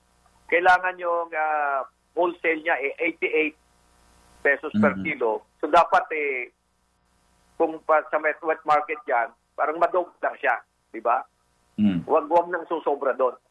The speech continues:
Speaker 1: ang, ah, ang selling price niya sa retail.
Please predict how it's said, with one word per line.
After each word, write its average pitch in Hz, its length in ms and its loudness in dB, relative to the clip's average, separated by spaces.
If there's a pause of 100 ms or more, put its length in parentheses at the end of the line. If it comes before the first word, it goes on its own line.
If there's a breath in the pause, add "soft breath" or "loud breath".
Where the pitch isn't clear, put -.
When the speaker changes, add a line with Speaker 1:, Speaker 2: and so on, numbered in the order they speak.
(160)
Speaker 1:
ang, 117 260 -4
ah, 107 720 0 (240)
ang 110 160 -4
selling 139 320 2
price 123 240 0
niya 110 160 -14
sa 113 320 2
retail. 104 480 -8